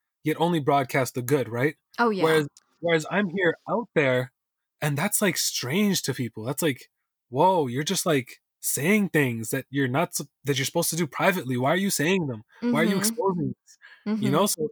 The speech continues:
Speaker 1: so, uh, in a lot of ways, uh, I know the, the Arab community doesn't know how to react to that.
Speaker 2: Yeah. I mean, hence,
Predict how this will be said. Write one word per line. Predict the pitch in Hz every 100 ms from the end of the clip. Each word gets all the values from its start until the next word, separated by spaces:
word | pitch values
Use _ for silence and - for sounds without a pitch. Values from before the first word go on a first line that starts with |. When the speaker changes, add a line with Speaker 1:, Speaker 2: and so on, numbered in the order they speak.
| -
Speaker 1:
so, | - 147 -
uh, | 151
in | 160
a | 165
lot | 196
of | 208
ways, | 175 190 156
uh, | 143 147
I | 143
know | 170
the, | 165 151 113
the | 127 143
Arab | 156
community | - 143 160
doesn't | 127 147 196
know |
how | 185
to | 147
react | 120 143 -
to | 147
that. | 110 101 _ _ -
Speaker 2:
Yeah. | 202 208 190 196 _ _ _ -
I |
mean, | 285 311
hence, | 285 311 320 -